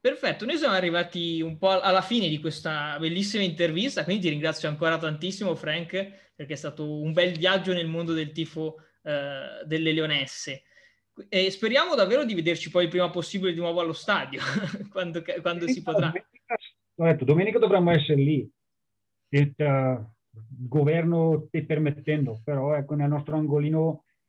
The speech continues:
Speaker 2: rispettosi, sempre mascherati, sempre, ecco.
Speaker 1: E si
Speaker 2: Poi
Speaker 1: vede, ci
Speaker 2: vediamo.
Speaker 1: sarà a Brescia Tavagnacco, tra l'altro, questa
Speaker 2: Brescia
Speaker 1: domenica.
Speaker 2: Tavagnacco, sì, una bella partita. Noi speriamo sempre di, di vincere, perché noi giochiamo per vincere.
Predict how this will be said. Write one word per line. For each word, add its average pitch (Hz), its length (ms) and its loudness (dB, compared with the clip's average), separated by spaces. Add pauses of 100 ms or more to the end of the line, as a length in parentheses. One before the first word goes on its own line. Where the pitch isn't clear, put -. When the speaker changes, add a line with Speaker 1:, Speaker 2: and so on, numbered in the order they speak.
(380)
Speaker 2:
rispettosi, 151 760 0
sempre 147 400 0
mascherati, 147 760 -2
sempre, 156 680 -2 (380)
ecco. - 320 -14 (720)
Speaker 1:
E 190 60 -8
si 175 60 -4
Speaker 2:
Poi 135 160 4
Speaker 1:
vede, 208 140 6
ci - 100 6
Speaker 2:
vediamo. 143 120 4 (140)
Speaker 1:
sarà 185 80 2
a 190 80 2
Brescia 196 680 0
Tavagnacco, 151 840 -4
tra 143 120 -10
l'altro, 127 360 -12
questa 139 240 -4
Speaker 2:
Brescia 135 140 -10
Speaker 1:
domenica. 147 200 -6
Speaker 2:
Tavagnacco, 151 300 -4
sì, - 160 -4 (120)
una 135 140 -12
bella 143 220 4
partita. 160 680 0 (1120)
Noi 123 180 -4
speriamo 113 260 -2
sempre 117 320 -2
di, 110 100 0
di 113 60 0
vincere, 120 380 -2
perché 110 200 -4
noi 113 180 -4
giochiamo 113 260 -4
per 131 140 2
vincere. 143 680 0